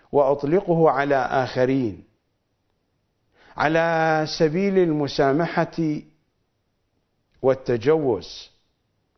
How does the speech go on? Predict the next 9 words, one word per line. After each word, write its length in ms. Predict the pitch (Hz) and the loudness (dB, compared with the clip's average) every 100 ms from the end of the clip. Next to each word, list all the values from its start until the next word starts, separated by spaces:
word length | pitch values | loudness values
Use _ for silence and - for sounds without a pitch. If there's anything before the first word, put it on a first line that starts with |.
| _ _ _ _ _ _ _ _ _ _ _ _ _ _ _ - | _ _ _ _ _ _ _ _ _ _ _ _ _ _ _ -2
أما 440 | 151 156 151 143 | 0 2 2 0
الإطلاق 800 | 156 147 156 - 151 185 202 190 156 135 - | -2 0 -2 0 2 4 2 0 -2 -2 0
الحقيقي 1000 | 135 120 151 139 156 147 185 190 160 113 95 _ _ _ _ _ _ _ _ | 0 0 -4 -2 -4 0 0 2 0 0 -6 _ _ _ _ _ _ _ _
بحسب 840 | - 131 - 190 - 170 143 117 - _ _ _ _ _ _ _ - | -2 0 0 0 0 0 -2 -4 -8 _ _ _ _ _ _ _ -4
موازين 1000 | 131 147 147 139 147 185 175 156 135 - | 2 2 2 0 2 4 4 2 0 0
العترة 760 | 139 131 180 - 170 170 160 151 | 0 2 0 0 -4 0 0 0
الطاهرة، 800 | 151 160 160 156 156 156 156 - - _ _ _ _ _ _ _ _ | 2 0 2 2 2 2 0 -8 -20 _ _ _ _ _ _ _ _
فإن 400 | 143 160 160 151 | -4 0 2 2
الدعاة 880 | 139 131 123 151 170 170 165 160 | 2 2 2 2 2 0 2 0